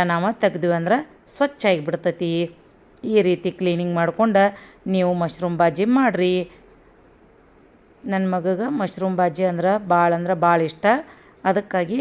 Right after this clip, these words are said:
ಇದನ್ನು ಮಶ್ರೂಮ್ ಪನ್ನೀರ್ ಗ್ರೇವಿ ಮಾಡೀನಿ.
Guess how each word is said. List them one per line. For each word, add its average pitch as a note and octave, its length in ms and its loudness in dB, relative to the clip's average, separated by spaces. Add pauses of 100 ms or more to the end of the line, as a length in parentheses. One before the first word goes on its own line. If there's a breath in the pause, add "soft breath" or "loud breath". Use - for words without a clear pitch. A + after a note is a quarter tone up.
(140)
ಇದನ್ನು F3+ 260 -4
ಮಶ್ರೂಮ್ F#3+ 520 -6
ಪನ್ನೀರ್ F3 440 -2
ಗ್ರೇವಿ E3 380 -2
ಮಾಡೀನಿ. E3 520 -2